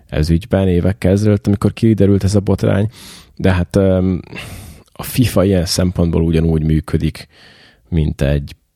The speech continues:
politikai szervezet. Tehát, hogy, ö, rengeteg pénzről döntenek, vannak vezetőik, akik adott esetben nem a, a labdarúgáshoz, mint sportákhoz értenek, hanem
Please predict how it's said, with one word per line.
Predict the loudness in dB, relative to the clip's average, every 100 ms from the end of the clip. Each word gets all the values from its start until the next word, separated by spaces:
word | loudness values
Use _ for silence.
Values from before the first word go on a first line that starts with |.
| _ _ -20 -8
politikai | -2 -2 -2 -4 -2 -4
szervezet. | -2 -2 -2 -4 -6 -6 -10 -20 -16
Tehát, | -14 -8
hogy, | -4 0
ö, | 0 0 -4 -16 -20 -2
rengeteg | 0 2 -2 -6
pénzről | -2 0 2 2 2
döntenek, | 2 0 0 0 -2 -4 -2
vannak | -2 -2 -4
vezetőik, | 0 2 0 0 2 4 2 0 -4
akik | -8 -4 0
adott | 0 0
esetben | -2 -2 0 2
nem | 2 2 2 2
a, | 0 -4 -8 -2
a |
labdarúgáshoz, | 0 0 0 -2 0 -2 -2 -2 0 0 0
mint | -4
sportákhoz | -4 -4 -4 -2 -6 -6 0
értenek, | 2 2 2 0 0
hanem | 0 0 0